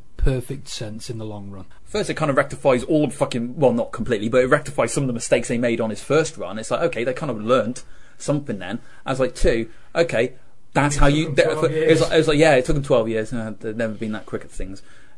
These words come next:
Speaker 2: It was like, okay, first off, that's how you book Goldberg. Then, following on from that, it was just like, you've gotta reheat this guy. Because even though it's like, "Oh, there's an aura to him because he used to be this guy." Y-, yeah, that's the definitive word.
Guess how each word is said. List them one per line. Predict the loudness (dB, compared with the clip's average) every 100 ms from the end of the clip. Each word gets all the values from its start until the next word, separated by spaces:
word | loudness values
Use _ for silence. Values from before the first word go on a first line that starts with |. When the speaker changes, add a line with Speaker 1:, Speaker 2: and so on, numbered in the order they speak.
| -6
Speaker 2:
It | 0
was | 4
like, | 4 4 0 0
okay, | 0 2 -2
first | 0 0 0 0
off, | -4 -4 -10 -14 -14 -14 -8
that's | -2 0 0
how | 0
you | 0
book | 0 0
Goldberg. | 2 2 0 -6 -8 -14 -14 -14 -14 -4
Then, | 2 4 2 -4 -10 -14
following | 0 2 4 2
on | -2
from | -2 -2
that, | -2 -4
it | -4
was | -6
just | -4 -2
like, | -2 -4 -12 -14 -14 -14 -14 -12 -4
you've | -4 2
gotta | 4 4
reheat | 2 0 0 -2
this | -4 -8
guy. | -8 -10 -12 -14 -14 -14 -14 -10
Because | -8 -2 2 2 0 -6 -10 -10 -6
even | -4 0
though | 0
it's | 0
like, | -2 -2
"Oh, | 0
there's | 0 0
an | 2
aura | 2 0
to | -2 -10
him |
because | -10 -10 -8
he |
used | -8 -6
to |
be | -4
this | -4 -4
guy." | -6 -4
Y-, | -4
yeah, | -2 -2 -2 -8 -8
that's | -6
the | -6
definitive | -4 -4 -2
word. | -2 -2